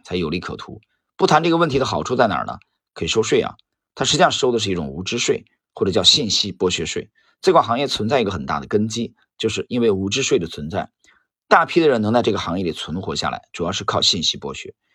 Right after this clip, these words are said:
不管将来的结果如何，我只要能够在短暂的一段时间里暂时表现我在盈利，那么马上去做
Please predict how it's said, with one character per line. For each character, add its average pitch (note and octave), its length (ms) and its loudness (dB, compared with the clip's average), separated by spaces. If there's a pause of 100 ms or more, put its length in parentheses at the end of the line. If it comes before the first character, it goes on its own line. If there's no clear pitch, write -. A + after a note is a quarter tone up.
(220)
不 D#3 80 4
管 F3 120 6
将 D#3+ 200 4
来 C3 100 4
的 A2+ 100 4
结 G2+ 200 2
果 F2 100 2
如 C2 140 -10
何， - 320 -12
我 C#3 120 2
只 C3+ 140 6
要 G2+ 100 6
能 G2 180 -2
够 C3 140 4
在 G#2 180 0
短 E2+ 260 -4
暂 A2 180 2
的 D2+ 80 0
一 F#2 60 -2
段 F#2 160 -4
时 - 120 -4
间 G#2 160 2
里 F2+ 140 -6 (500)
暂 D#3+ 160 4
时 - 160 2
表 D#2+ 280 0
现 - 340 -2 (360)
我 G2+ 120 0
在 G2+ 100 4
盈 G2 220 0
利， - 240 -2 (1300)
那 C#3 140 6
么 - 280 4
马 G#2+ 140 4
上 A#2+ 160 4
去 A2+ 140 0
做 F#2 260 0